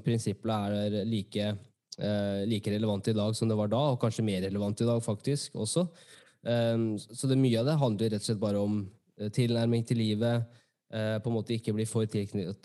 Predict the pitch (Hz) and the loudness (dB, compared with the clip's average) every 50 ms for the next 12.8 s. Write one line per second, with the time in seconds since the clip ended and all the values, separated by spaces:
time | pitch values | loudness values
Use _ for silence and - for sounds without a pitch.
0 | - - - 117 107 101 - 110 98 - 107 101 - 107 107 104 104 - 113 107 | -14 -6 -4 -4 -2 0 0 0 0 0 0 0 0 0 0 0 0 0 -2 -2
1 | 104 101 - - 104 98 - - 107 - 113 117 120 123 120 - - - - _ | -2 -2 -4 -4 -6 -6 -4 -4 -2 0 2 2 2 2 0 -2 -6 -16 -20 _
2 | _ _ _ _ - - 127 123 123 127 127 127 131 123 123 127 131 131 135 131 | _ _ _ _ -6 -2 0 2 2 4 4 4 4 2 2 2 2 2 2 2
3 | 131 120 - 120 120 117 120 117 113 113 - 127 120 120 110 95 110 113 110 107 | 2 2 2 0 2 2 2 2 0 0 0 0 0 0 0 0 0 0 0 0
4 | 104 101 117 117 110 104 101 107 101 104 104 107 107 101 92 - 107 110 107 - | 0 0 0 0 0 0 0 0 0 0 0 0 0 0 -2 -2 -2 -2 0 0
5 | 113 104 110 110 110 104 104 104 107 101 95 95 110 117 117 110 98 95 - 110 | 0 0 0 0 0 0 0 0 -2 -2 -2 -2 -2 -2 -2 -2 -2 -4 -4 -4
6 | 110 104 98 - - 107 104 98 101 104 101 98 98 98 - 107 98 - - - | -2 -2 -4 -2 -2 -2 -2 -2 -2 -2 0 -2 -2 -2 -2 -4 -4 -4 -2 -2
7 | 113 117 - - - - - _ - - _ _ _ _ - 123 110 101 117 117 | -2 -2 -2 -4 -8 -14 -20 _ -20 -20 _ _ _ _ -4 -4 -2 0 0 0
8 | 107 92 - 107 107 104 107 104 101 107 107 - - 104 107 120 131 127 - - | -2 -2 -2 -2 -2 0 0 0 0 0 0 0 0 0 2 0 0 -2 -4 -2
9 | 123 117 113 113 110 107 98 87 - 71 76 _ _ 117 117 120 120 110 113 107 | -2 0 0 0 -2 -2 -4 -6 -8 -12 -18 _ _ -4 -2 0 0 2 2 0
10 | 104 104 95 113 110 110 113 107 98 92 82 - 104 104 - 101 92 - - 147 | 0 0 -2 0 0 0 0 0 0 -2 -4 -4 -4 -2 -2 -2 -2 -2 -2 -2
11 | 170 160 139 117 113 120 117 117 117 113 110 - - 117 117 117 - 127 113 107 | 0 0 0 0 2 2 2 0 0 -2 -2 -4 -4 -2 -2 -2 -2 -2 0 0
12 | 120 113 104 104 104 98 95 - - 110 104 98 98 101 107 110 | 0 -2 -2 0 -2 -2 -2 -2 -2 0 0 0 0 -2 -2 -4